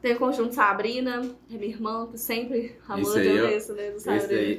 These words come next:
Speaker 2: esse daí eu vi hoje no story que você postou lá, falou assim, "Ah, é, daqui me ajuda em tudo, qualquer coisa que eu precisar."
Speaker 1: É, e na época do Dia dos Namorados também, minha irmã que ficou no online enquanto eu tava na loja, ela separava as peças pra mim, pra eu levar, e ela que me falava, "Ó,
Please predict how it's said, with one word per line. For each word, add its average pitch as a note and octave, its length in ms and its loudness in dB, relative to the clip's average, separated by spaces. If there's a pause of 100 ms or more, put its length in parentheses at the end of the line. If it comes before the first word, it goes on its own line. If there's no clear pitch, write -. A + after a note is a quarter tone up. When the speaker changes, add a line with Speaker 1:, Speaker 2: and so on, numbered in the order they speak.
Speaker 2:
esse A#2+ 180 4
daí A2+ 180 6
eu B2+ 160 4
vi C3 180 0
hoje A2+ 260 4
no A2+ 100 -2
story F#2 400 -4
que F2 60 -8
você - 100 -8
postou G2 480 -4
lá, F#2 200 0
falou G2+ 180 -2
assim, F#2 240 -6
"Ah, D#2+ 200 -10 (480)
é, F2 220 0
daqui G#2 400 4
me B2 100 4
ajuda A2 460 2
em G#2+ 100 -2
tudo, C3+ 420 0
qualquer A2+ 440 -2
coisa A2 240 -2
que A2 80 -10
eu - 40 -8
precisar." G3 300 -8
Speaker 1:
É, G#3+ 560 4
e G#3+ 40 -2
na G#3 180 2
época G#3+ 220 -4
do G#3+ 80 -2
Dia G#3+ 160 -4
dos G#3 80 -10
Namorados F#3+ 480 -6
também, F#3 220 -12
minha G3 120 -6
irmã F#3+ 320 -6
que G3 100 -14
ficou G3 680 0 (320)
no A3+ 460 -4
online A#3 640 2
enquanto A3+ 320 -4
eu G#3 100 -6
tava G3 240 0
na F#3+ 180 0
loja, G3+ 440 0
ela F#3+ 100 -2
separava G3 420 -6
as F#3+ 80 -8
peças - 300 -16
pra E3 180 -10
mim, G3+ 340 -4
pra G#3 120 -6
eu F#3+ 80 0
levar, F#3 680 2
e F#3 40 -2
ela F#3 160 -2
que F#3+ 100 -10
me G3+ 100 -10
falava, F#3 460 -2
"Ó, F3 240 -6